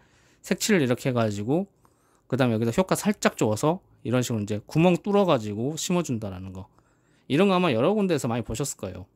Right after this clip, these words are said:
이렇게 작업을 하고 나중에 이제 표지판, 이거는 제가 그 메탈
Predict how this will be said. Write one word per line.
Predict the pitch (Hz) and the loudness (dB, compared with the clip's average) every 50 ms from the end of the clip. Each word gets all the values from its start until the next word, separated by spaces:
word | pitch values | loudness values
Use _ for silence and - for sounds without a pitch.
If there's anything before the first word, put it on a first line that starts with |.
| _ _ _ _ _ _ | _ _ _ _ _ _
이렇게 | - 135 165 202 196 - | -4 0 0 0 0 0
작업을 | 185 - 143 131 135 127 131 156 | -2 -2 0 0 0 0 0 0
하고 | 156 147 160 160 165 170 | 0 0 0 0 0 0
나중에 | 135 117 120 143 135 | 0 0 2 2 0
이제 | 120 110 110 | 0 0 0
표지판, | - - - 190 208 202 - - 131 107 107 - _ _ _ _ _ _ _ _ _ _ _ _ _ _ _ | 0 2 2 2 0 -4 -4 -6 -6 -6 -6 -10 _ _ _ _ _ _ _ _ _ _ _ _ _ _ _
이거는 | - 120 147 196 233 240 233 233 214 180 | -8 -6 -2 -2 0 0 0 0 -2 -2
제가 | - 156 170 175 147 131 | -2 -4 -2 -2 -2 -2
그 | - 123 104 | -4 -6 -8
메탈 | 104 104 - - 196 226 226 226 226 208 220 | -8 -10 -2 0 2 4 4 2 2 0 -2